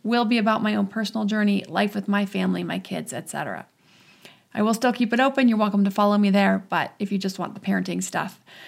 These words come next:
you'll probably want to move over to the Your Village online account on Instagram. Okay, let's dive into overindulgence. And first, some of the latest research findings before I get into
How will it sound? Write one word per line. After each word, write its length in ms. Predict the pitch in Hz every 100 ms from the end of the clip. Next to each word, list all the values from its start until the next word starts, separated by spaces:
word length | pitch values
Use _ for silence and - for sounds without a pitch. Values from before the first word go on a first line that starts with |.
| -
you'll 100 | 208
probably 220 | 196 202
want 120 | 196 190
to 40 |
move 160 | 185 185
over 140 | 196
to 100 | 202
the 80 | 190
Your 220 | 196 196
Village 340 | 175 160 175 - _ _
online 720 | 196 185 175 151 - 208 - _
account 520 | 196 - 165 - - -
on 120 | 170
Instagram. 560 | 185 185 - - 107 190 - - -
Okay, 360 | 240 240 - - _
let's 380 | 214 247 311 320
dive 440 | 233 262 247 247 240
into 300 | 240 226 -
overindulgence. 800 | 226 202 220 214 196 190 190 185 - _
And 180 | 233 226
first, 380 | 269 285 - -
some 240 | - 262 247
of 80 |
the 80 | 247
latest 280 | 233 214 208
research 500 | 214 233 233 254 208
findings 340 | 240 220 208 190
before 300 | 202 220 220
I 80 |
get 260 | 202 214 -
into 840 | 208 214 220 208 - 226 214 214